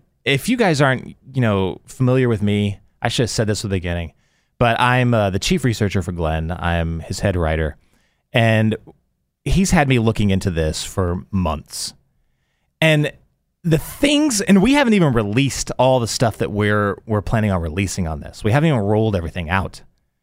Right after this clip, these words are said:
But if you've, if you watch the special that we did on Ukraine, you've got a, a large chunk of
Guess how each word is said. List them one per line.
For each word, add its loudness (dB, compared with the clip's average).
But 4
if 0
you've, 2
if -2
you 4
watch 2
the -2
special 0
that 0
we -4
did -2
on 0
Ukraine, -4
you've 4
got 4
a, 2
a 0
large 2
chunk -6
of 2